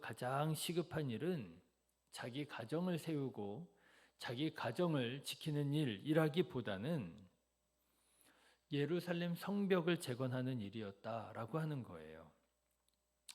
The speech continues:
왜냐하면 고대 시대에는 성벽 없이 살아가는 것은 매우 위험한 일이었기 때문에 그렇습니다.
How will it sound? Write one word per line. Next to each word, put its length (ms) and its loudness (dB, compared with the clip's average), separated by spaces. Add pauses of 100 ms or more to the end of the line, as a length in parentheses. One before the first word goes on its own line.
(160)
왜냐하면 840 0 (800)
고대 280 8
시대에는 500 6
성벽 680 2
없이 440 0
살아가는 500 -4
것은 580 -8 (120)
매우 680 6 (240)
위험한 540 4
일이었기 460 0
때문에 380 -2
그렇습니다. 760 -2